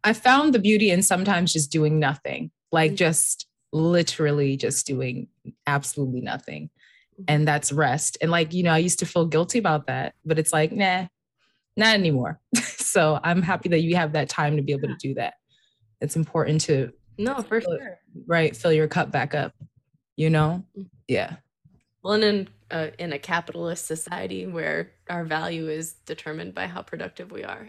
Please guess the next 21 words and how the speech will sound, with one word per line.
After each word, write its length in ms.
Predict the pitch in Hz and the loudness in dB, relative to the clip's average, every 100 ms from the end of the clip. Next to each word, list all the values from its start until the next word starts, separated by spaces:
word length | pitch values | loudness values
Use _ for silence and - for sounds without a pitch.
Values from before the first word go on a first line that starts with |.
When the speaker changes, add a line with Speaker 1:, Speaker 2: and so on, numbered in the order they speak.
| - | -18
Speaker 2:
I 60 | |
think 200 | 196 - | -16 -14
it 140 | - - | -16 -14
can 140 | 196 | -12
be 100 | 190 | -12
pretty 300 | - 202 208 | -6 -2 0
radical 720 | 180 180 180 180 - 180 185 _ - - _ _ _ | 0 2 2 -2 -4 -6 -6 _ -20 -20 _ _ _
to 340 | 190 185 170 - _ | -4 0 -2 -4 _
say, 320 | - 180 170 | -6 -2 -2
like, 240 | 156 156 - | -4 -8 -10
n-, 140 | 165 - - - - | -14 -14 -18 -16 -10
no, 300 | 170 165 165 | -8 -8 -10
today, 380 | - 165 165 165 | -10 -6 -2 -2
like, 320 | 165 - - - | -2 -8 -10 -12
I, 200 | 180 - - | -12 -14 -14
being 280 | 170 185 170 | -8 -6 -4
a 40 | 165 | -6
human 540 | 165 165 165 196 208 _ _ _ _ | -8 -10 -8 -10 -14 _ _ _ _
is, 220 | 180 170 165 | -10 -10 -12
like, 220 | - 165 | -12 -12
Speaker 1:
Mm-hmm. 260 | 185 190 | -10 -10